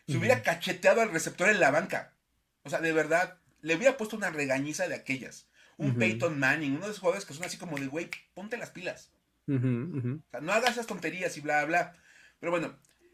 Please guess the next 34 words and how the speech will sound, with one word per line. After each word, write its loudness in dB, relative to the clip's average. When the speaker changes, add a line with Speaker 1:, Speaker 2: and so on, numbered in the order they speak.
Speaker 1:
después -2
de 4
esto, 0
no -4
nada 0
más -2
fueron, -8
fueron 0
así -6
como -6
los -8
fans, 4
los -6
de -6
los -8
Steelers, -6
los -10
que -8
se -20
quejaron 0
de, -6
de -14
Claypool. -8
Ryan 0
Clark, 0
exjugador 0
de -8
los -8
Steelers, -12
Speaker 2:
<laughs> -2
Speaker 1:
se 0
aventó 0
la 2
declaración -2